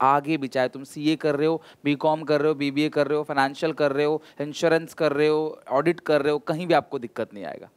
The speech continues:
राइट, स्टार्ट करते हैं डेप्रिसिएशन अकाउंटिंग क्लास इलेवंथ अकाउंटेंसी का पार्ट वन।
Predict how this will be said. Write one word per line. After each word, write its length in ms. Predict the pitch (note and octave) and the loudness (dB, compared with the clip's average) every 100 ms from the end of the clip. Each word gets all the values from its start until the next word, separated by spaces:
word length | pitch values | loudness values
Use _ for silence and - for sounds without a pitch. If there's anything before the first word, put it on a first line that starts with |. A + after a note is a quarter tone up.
| D3+ | 2
राइट, 200 | G3+ - _ _ | 2 0 _ _
स्टार्ट 240 | - C3 - | -4 -4 -2
करते 240 | B2+ G#3+ | -4 0
हैं 100 | B3 - _ A#2 | 0 -2 _ -8
डेप्रिसिएशन 500 | B2+ D#3 D3 C#3 C#3 | -4 -2 -4 -6 -6
अकाउंटिंग 480 | B2+ C3+ C3 F3+ | -2 -2 -2 -6
क्लास 340 | D#3+ C3+ C#3 C#3+ | -2 0 2 0
इलेवंथ 300 | B2 B2 B2+ | -4 -2 -4
अकाउंटेंसी 580 | B2 A#2+ A#2 A2+ - B2+ | -6 -6 -6 -10 -8 -2
का 200 | E3+ G3+ - - - | 0 0 -4 -18 -4
पार्ट 260 | A2 C#3 | -2 -2
वन। 260 | G2+ F2 B1+ | -4 -12 -12